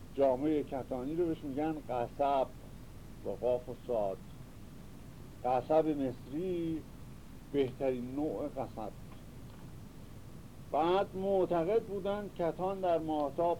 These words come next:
میپوسه و این رو من کلاس سوم ابتدایی که، یعنی در کتاب من کلاس، کلاس سوم ابتداییش نبودم، ولی کتاب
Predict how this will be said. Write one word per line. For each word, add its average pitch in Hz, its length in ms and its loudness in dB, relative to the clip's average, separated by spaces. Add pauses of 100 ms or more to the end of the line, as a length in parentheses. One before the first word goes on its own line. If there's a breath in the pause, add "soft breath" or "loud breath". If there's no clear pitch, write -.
میپوسه 202 1040 2
و 175 40 -2
این 196 340 -4
رو 202 140 2
من 196 380 -2
کلاس 196 280 6 (760)
سوم 226 160 0
ابتدایی 185 720 2
که، 170 120 -2
یعنی 170 200 -2
در 175 220 2 (200)
کتاب 175 340 0
من 175 120 -4 (100)
کلاس، 160 200 0 (180)
کلاس 156 240 -2
سوم 147 260 -4
ابتداییش 151 420 -4
نبودم، 160 480 -6 (640)
ولی 175 160 2
کتاب 202 460 6